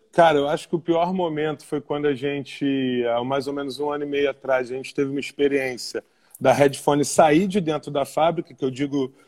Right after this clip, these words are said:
do escritório da Casa Fábrica, que a Headphone, pra quem não sabe, sempre foi dentro da fábrica e, se-, e sempre foi uma exigência muito minha, né? Eu sempre bati nesse pé.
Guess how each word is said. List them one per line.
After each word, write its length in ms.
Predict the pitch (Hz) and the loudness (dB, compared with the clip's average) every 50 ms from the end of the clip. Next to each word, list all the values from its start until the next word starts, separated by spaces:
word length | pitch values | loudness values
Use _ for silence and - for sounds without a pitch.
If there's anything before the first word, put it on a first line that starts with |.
| _ _ - | _ _ -2
do 140 | 131 143 | 2 2
escritório 600 | 135 - - - 139 131 - - 165 170 175 170 | 2 2 0 -2 -2 -2 2 4 4 6 6 4
da 140 | 160 147 131 | 2 0 -2
Casa 300 | 131 - 135 135 127 131 | 0 0 0 0 0 -2
Fábrica, 480 | - - - 156 156 156 156 143 143 131 | -4 2 2 2 2 2 -2 -4 -10 -6
que 100 | - 139 | -2 -2
a 40 | 123 | 0
Headphone, 440 | 127 135 131 131 - - 135 135 | 0 -2 -2 -2 -6 -6 -6 -4
pra 140 | 120 135 131 | -2 -4 -4
quem 120 | - 143 135 | -2 -2 -4
não 120 | 135 131 | -4 -6
sabe, 420 | - - 135 135 139 135 127 - _ _ _ _ | -2 4 4 4 4 4 -2 -6 _ _ _ _
sempre 420 | - - - - 156 170 170 170 - | -14 -6 0 2 2 2 2 -2 -2
foi 140 | - 147 139 | -4 -2 -2
dentro 260 | 131 131 127 - 127 | -2 -6 -8 -6 -4
da 140 | 131 135 123 | -4 -4 -4
fábrica 540 | - - 139 147 160 165 165 175 - 170 165 147 | -2 -2 0 2 2 2 0 -2 -4 -4 -4 -4
e, 100 | 143 127 | -4 -4
se-, 360 | - - 160 160 151 139 139 | -4 0 0 0 0 0 -4
e 40 | 123 | -8
sempre 380 | - - 165 170 160 170 160 | -2 0 0 0 2 -2 -4
foi 180 | 151 - - 156 | -2 -2 -2 -2
uma 120 | 156 151 | 0 0
exigência 540 | 147 123 139 139 123 151 151 151 - - 156 | -2 -4 -6 -4 -2 -2 -2 -2 0 -2 -2
muito 280 | 151 160 175 - - 175 | 0 0 -2 2 2 2
minha, 380 | 170 180 220 240 233 226 220 _ _ _ _ _ _ _ _ - | 4 4 2 2 0 -2 -4 _ _ _ _ _ _ _ _ -4
né? 140 | 139 151 | 0 2
Eu 80 | 151 147 | 2 2
sempre 340 | - - - 156 160 151 185 | 2 2 2 2 4 4 2
bati 320 | 165 160 151 151 - 156 | 4 4 2 2 0 -4
nesse 220 | 156 156 139 - - | -4 -4 -4 -6 -2
pé. 340 | - 151 151 156 170 190 | 2 2 4 4 4 2